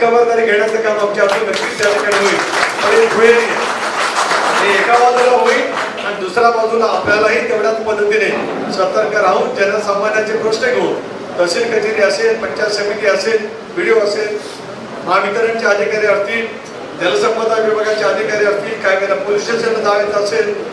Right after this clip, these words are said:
कुठं प्रांत कचेरीमध्ये जायचं असेल, नगरपंचायतीच्या मुख्याधिकारीकडे जायचं असेल, तर तुम्हाला संघटनेच्या पदाचा उपयोग करून घेता येईलच. पण तुम्ही गेल्याच्या नंतर तो अधिकारी तुम्हाला सन्मानपूर्वक कसा प्रतिसाद देईल,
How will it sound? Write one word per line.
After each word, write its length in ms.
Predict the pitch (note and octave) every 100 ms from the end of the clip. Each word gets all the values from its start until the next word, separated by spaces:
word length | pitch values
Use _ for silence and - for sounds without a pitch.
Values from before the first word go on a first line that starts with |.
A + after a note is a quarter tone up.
| - -
कुठं 140 | E3+ F3+
प्रांत 340 | G3+ A3 -
कचेरीमध्ये 540 | A3 G#3+ A3+ A3 A3 G#3+
जायचं 340 | G3+ G3+ G#3
असेल, 300 | G3+ A#3 A3+ A3+ - - -
नगरपंचायतीच्या 800 | F#3 G3 G#3+ G#3 G#3 G#3+ G#3 - G3+
मुख्याधिकारीकडे 720 | G3+ G#3+ G#3+ A#3 A3+ A3+ A3+
जायचं 340 | G3+ G3+ G3+ G3+
असेल, 280 | G#3 A3+ A3+ - - - -
तर 160 | F#3+ F3+
तुम्हाला 400 | G3 A3 A#3 -
संघटनेच्या 680 | G3+ G3 G#3 G#3 G#3 G#3
पदाचा 420 | G#3+ F3 F#3+ G3+ G3+
उपयोग 320 | - - G3+
करून 280 | F#3+ F3+ E3
घेता 260 | D#3 F3+
येईलच. 460 | F3+ F#3 A#3 B3 B3 - - - - -
पण 180 | E3 -
तुम्ही 220 | G3 A#3+
गेल्याच्या 420 | - A3+ A3+ A3+ A3
नंतर 300 | G#3 A#3 A3+
तो 100 | A3
अधिकारी 420 | F#3 G#3 G#3+ G#3+
तुम्हाला 360 | A3 G#3+ G#3 G#3+
सन्मानपूर्वक 1200 | G3+ F3+ G#3+ G#3+ A3 A3 A3+ A3 - - - -
कसा 180 | F#3+ C4+
प्रतिसाद 560 | C4 B3 A3 G#3+ A3+ -
देईल, 380 | G#3+ F3+ -